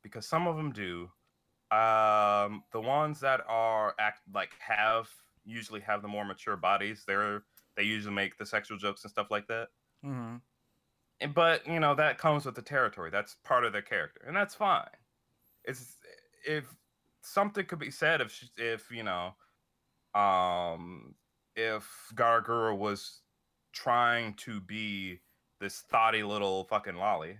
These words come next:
Speaker 1: I'm like, "All right, sure, yeah, y-, you can say that's weird." I'm like, "Yeah, I agree, it's weird." But she's not. Like, <laughs>
Speaker 2: Yeah.
Speaker 1: like, there's no
Speaker 2: <clears throat>
Speaker 1: argument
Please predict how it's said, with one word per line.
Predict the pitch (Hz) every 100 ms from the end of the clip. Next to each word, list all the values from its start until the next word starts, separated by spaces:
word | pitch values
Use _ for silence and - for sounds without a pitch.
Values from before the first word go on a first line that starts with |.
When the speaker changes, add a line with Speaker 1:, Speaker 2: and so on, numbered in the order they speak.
| 113
Speaker 1:
I'm | 104
like, | 113 123
"All | 131
right, | 101 -
sure, | - 135 98
yeah, | 95 73
y-, | 71
you | 87 92 101
can | 113 113 107
say | 104 127 107
that's | 92 92
weird." | 95 85 87
I'm | 90
like, | 92 110
"Yeah, | 92
I |
agree, | 85 104 -
it's | -
weird." | 104 82 - _ _ _ _ _ _ _ _ -
But | 110 104 - _ _ _ _ _ _ _ _ _ _ _ _ _ _ _ _ _ _
she's | - 165 147
not. | 147 98 - _ -
Like, | 131 117 101 - - - - _
<laughs> | _ _ _ _ 143
Speaker 2:
Yeah. | 131 123 117 127
Speaker 1:
like, | 123 -
there's | 143 151
no | 147 143
Speaker 2:
<clears throat> |
Speaker 1:
argument | 139 143